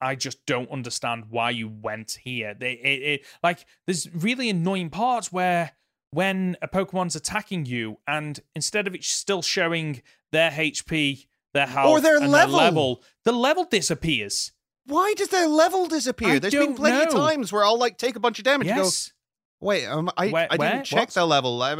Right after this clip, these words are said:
Speaker 2: what, um, am I underpowered?
Speaker 1: Yeah.
Speaker 2: Am I overpowered?
Speaker 1: Yeah.
Speaker 2: What's hap-," I guess I'll wait a minute.
Speaker 1: It just disappears for some reason, which I don't understand. And, like, I, I'm, I'm sorry, but, like, going back, I never played Battle Revolution, but I have seen enough of it to know that, like,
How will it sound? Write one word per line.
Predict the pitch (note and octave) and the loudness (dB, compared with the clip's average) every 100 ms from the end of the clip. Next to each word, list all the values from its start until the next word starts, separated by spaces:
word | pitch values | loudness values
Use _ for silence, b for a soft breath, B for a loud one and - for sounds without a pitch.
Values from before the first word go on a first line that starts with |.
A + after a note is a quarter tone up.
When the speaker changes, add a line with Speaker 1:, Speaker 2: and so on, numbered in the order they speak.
| D#3+ | -6
Speaker 2:
what, | D#3+ F#3+ - | -6 -8 -4
um, | D3+ E3+ | -4 -2
am | - D#3+ | -4 -2
I | E3+ | 0
underpowered? | F#3 F#3+ E3+ F3+ D4 | 0 0 0 4 4
Speaker 1:
Yeah. | F3+ | 4
Speaker 2:
Am | D3 | 2
I | C3 | -2
overpowered? | E3+ F#3+ F#3 F#3+ | -2 0 4 6
Speaker 1:
Yeah. | G4 | 4
Speaker 2:
What's | A4+ - | 2 -2
hap-," | F3 b b b b | -4 b b b b
I | B2+ | -4
guess | B2+ D#3 | -2 0
I'll | D#3+ C#3+ | 0 2
wait | D3+ D#3+ | 2 2
a | A#2+ | -2
minute. | G2+ F#2 F2+ - _ _ _ | -6 -8 -10 -14 _ _ _
Speaker 1:
It | D3+ | -10
just | G#3+ - | -10 -6
disappears | - G#3 A3 G3 B3+ F4+ - | -2 -2 -2 -4 -2 -2 -2
for | F#3+ | -4
some | E3 C3+ | -4 -4
reason, | B2 A2+ C#3+ | -6 -6 -8
which | E3+ | -6
I | G#3+ | -6
don't | - G#3+ G#3+ G#3 - _ _ _ _ - | -4 -4 -4 -8 -12 _ _ _ _ -6
understand. | A3 A3 - C#4 C#4+ B B | -4 -4 -6 -6 -8 B B
And, | A3+ | -4
like, | D4 D#4 - - | -2 -4 -8 -10
I, | C4+ C#4+ | -10 -10
I'm, | - A#3+ | -16 -20
I'm | B3+ | -14
sorry, | A#3+ D#4 D4+ F3+ | -6 -2 -2 -2
but, | D#3 | -4
like, | G3+ A3 G#3+ - _ _ _ _ - | -4 -4 -6 -12 _ _ _ _ -6
going | A#3+ C4+ C4 | -2 0 0
back, | A3 | 0
I | F3 F#3+ | 0 2
never | F3+ G3 G3 | 2 2 0
played | F#3+ F#3 D3+ | 0 -2 0
Battle | D#3 D3 | -2 0
Revolution, | C#3 C#3 C3 B2 A#2+ | 0 -2 -2 -4 -2
but | B2 | 0
I | |
have | C#3 D3+ | 0 -2
seen | - D#3+ C#3+ | -4 -4 -4
enough | C#3 C#3+ C#3 | -2 -4 -4
of | C#3+ C3 | -4 -4
it | B2 | -6
to | - | -6
know | C3 B2 | -2 -2
that, | A#2+ A#2+ | -4 -6
like, | C3 B2 - | -2 -2 -4